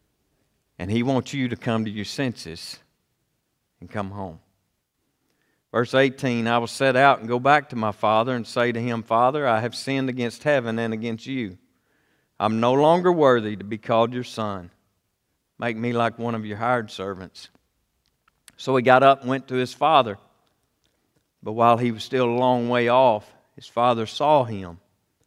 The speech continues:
and was filled with compassion for him, and he ran to his son." This young man got what he asked for.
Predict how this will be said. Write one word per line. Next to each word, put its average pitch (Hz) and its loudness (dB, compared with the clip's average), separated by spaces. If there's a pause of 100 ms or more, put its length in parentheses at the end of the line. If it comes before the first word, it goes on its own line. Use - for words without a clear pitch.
(420)
and 104 -12
was 104 -10
filled 151 4
with 165 0
compassion 139 0
for 92 -10
him, 87 -18 (960)
and 87 -14
he 113 -4
ran 110 -2 (580)
to 110 -6
his 101 -6
son." 95 -12 (2000)
This 147 0
young 165 8
man 156 6
got 135 6
what 143 4
he 143 4
asked 143 2
for. 92 -6